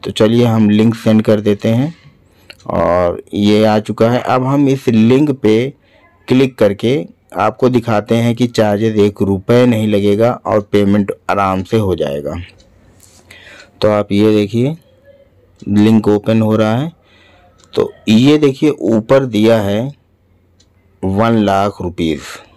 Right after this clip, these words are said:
ठीक है, आप यहाँ पे कार्ड का नंबर, सीवी नंबर डाल के आप निकाल सकते हो। लेकिन यहाँ देखिए आप amount में you pay वन लाख और यहाँ पे click करेंगे तो यहाँ आपको दिखेगा कि प्रोडक्ट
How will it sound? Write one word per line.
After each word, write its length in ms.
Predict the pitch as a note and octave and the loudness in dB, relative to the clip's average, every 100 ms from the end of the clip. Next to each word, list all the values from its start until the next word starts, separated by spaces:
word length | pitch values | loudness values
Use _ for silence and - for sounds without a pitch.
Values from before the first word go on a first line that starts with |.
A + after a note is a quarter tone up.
| _ _ _ - | _ _ _ -6
ठीक 200 | G3+ C#3 | -4 0
है, 240 | D3 B2 - _ _ _ - _ _ _ - | 0 -2 -8 _ _ _ -20 _ _ _ -6
आप 240 | G2+ G#2 | -4 0
यहाँ 220 | G#2 A2 | 0 0
पे 120 | A2+ A2 | 0 0
कार्ड 280 | G#2 G#2 | 0 -2
का 140 | G#2 A2+ | -2 -2
नंबर, 340 | G#2+ G#2+ A#2 | 0 0 -2
सीवी 320 | A2+ G2+ G2+ | -2 0 0
नंबर 300 | G#2 G#2 G2+ G2+ | 2 2 0 0
डाल 220 | G2+ G2+ | 0 0
के 120 | A2 | 0
आप 100 | G#2+ | -2
निकाल 300 | G2 G2+ G2+ | 0 0 -2
सकते 240 | G2+ - D3+ | -4 -4 -2
हो। 140 | F3 - - - _ G#2+ | -4 -6 -20 -20 _ -2
लेकिन 260 | A#2+ D3 | 0 2
यहाँ 300 | D3+ C#3+ D3+ | 2 2 2
देखिए 300 | D3 B2+ D3 | 2 2 2
आप 140 | D3 - A2 | 0 0 0
amount 500 | A2+ A2+ A#2+ C3 B2+ | 2 2 2 0 2
में 460 | B2+ C3+ D3 A2 | 2 2 0 2
you 140 | A#2 B2 A#2+ | 2 2 2
pay 160 | B2 B2+ A2+ | 2 2 2
वन 140 | G#2+ G#2+ | 0 0
लाख 440 | F#2 D#2 D2 - - _ - _ - | 0 -2 -4 -10 -20 _ -20 _ -4
और 100 | G#2 | 0
यहाँ 260 | G#2+ A#2 B2+ | 2 0 0
पे 140 | B2+ A#2+ _ _ _ _ - | -2 -6 _ _ _ _ -4
click 260 | C#3 D3+ - | 0 2 2
करेंगे 400 | A#2 A2+ G#2 C3 - _ - _ | 0 0 0 -2 -6 _ -20 _
तो 60 | A2 | 0
यहाँ 200 | B2+ C#3 | 2 2
आपको 220 | C#3 B2+ | 0 0
दिखेगा 540 | A2+ A2 B2 A#2 A2+ C3+ - _ _ _ _ | 0 0 2 2 2 0 -6 _ _ _ _
कि 120 | A#2 A2+ A#2+ | -2 -2 0
प्रोडक्ट 520 | B2+ B2+ C#3 C#3 | 2 4 2 0